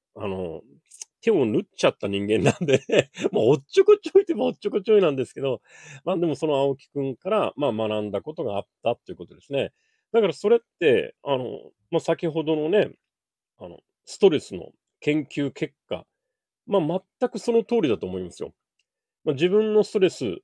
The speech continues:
乗り越えられた時、または限界を知った時、何か得るものがある。その得るものは、ストレスがないよりも、ストレスを経験して、それを乗り越えた人間の方が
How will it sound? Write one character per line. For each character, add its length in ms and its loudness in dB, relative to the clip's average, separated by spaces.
乗 120 2
り 80 2
越 240 6
え 20 6
ら 100 6
れ 80 2
た 140 -8
時、 420 -10
ま 120 0
た 100 0
は 80 2
限 240 0
界 240 0
を 60 -2
知 200 -10
っ 40 -20
た 100 -2
時、 400 -8
何 280 0
か 320 -2
得 140 8
る 60 -2
も 140 2
の 140 0
が 240 -4
あ 140 6
る。 180 -6
そ 200 2
の 220 2
得 120 4
る 60 -2
も 120 0
の 140 -2
は、 240 -2
ス 140 -18
ト 100 0
レ 100 0
ス 140 -4
が 100 2
な 180 2
い 100 0
よ 100 0
り 80 -2
も、 260 -2
ス 120 -16
ト 80 -2
レ 80 0
ス 160 -2
を 120 0
経 280 2
験 260 0
し 140 -10
て、 180 2
そ 140 -8
れ 100 0
を 60 0
乗 160 0
り 60 -4
越 220 -6
え 40 -4
た 100 0
人 280 0
間 120 4
の 120 -2
方 280 0
が 240 -2